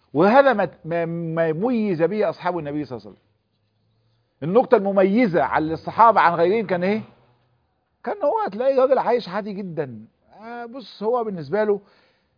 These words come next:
ما تتبع أفكاره وتصوراته وأفعاله وكلماته وأفعاله، دي قلوب مخلصة.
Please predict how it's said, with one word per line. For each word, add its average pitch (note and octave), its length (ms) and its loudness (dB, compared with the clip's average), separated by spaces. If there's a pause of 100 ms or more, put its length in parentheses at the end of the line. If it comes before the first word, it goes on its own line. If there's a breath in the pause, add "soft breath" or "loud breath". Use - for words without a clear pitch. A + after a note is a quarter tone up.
(880)
ما B2 80 -4
تتبع F3 760 4
أفكاره A3+ 360 2
وتصوراته E3+ 840 2
وأفعاله F3 600 4
وكلماته D#3+ 720 2
وأفعاله، G3+ 680 2 (600)
دي G3+ 180 -12
قلوب A3+ 260 -6
مخلصة. D3+ 440 -6